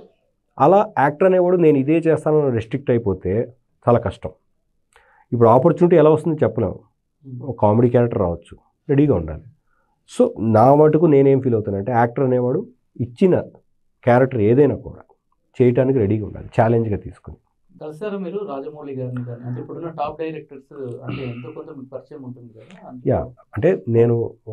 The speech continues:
Speaker 1: ఒక సందర్భంలో చాలా long back కలిశాను రాజమౌళి గారిని. త్రివిక్రమ్ గారిని కూడా ఒక రెండు సందర్భాల్లో కలిశాను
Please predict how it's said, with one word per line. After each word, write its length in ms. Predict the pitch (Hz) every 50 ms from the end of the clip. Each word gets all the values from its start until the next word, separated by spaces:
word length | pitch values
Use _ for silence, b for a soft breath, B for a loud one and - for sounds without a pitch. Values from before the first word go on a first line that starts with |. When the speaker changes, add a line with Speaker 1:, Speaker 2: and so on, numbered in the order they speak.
| 98 - _ _ _ _ _ -
Speaker 1:
ఒక 160 | - 151 135
సందర్భంలో 520 | 120 - 107 104 104 110 110 117 127 123 117 120 110
చాలా 200 | 101 110 127 131
long 240 | 131 117 110 110 104
back 200 | 104 101 - -
కలిశాను 340 | 98 90 87 - 95 87
రాజమౌళి 400 | 85 85 85 85 92 87 85 82
గారిని. 360 | 82 85 - - _ - 180 - _ b b b b b _ -
త్రివిక్రమ్ 440 | 117 113 113 110 113 117 113 107
గారిని 200 | 110 107 104 104
కూడా 360 | 101 104 101 113 117 117 - - - -
ఒక 160 | 101 92 -
రెండు 180 | 95 95 95 95
సందర్భాల్లో 560 | - - 92 90 95 101 98 101 101 98 95
కలిశాను 460 | 92 87 87 85 - 87 85 92 110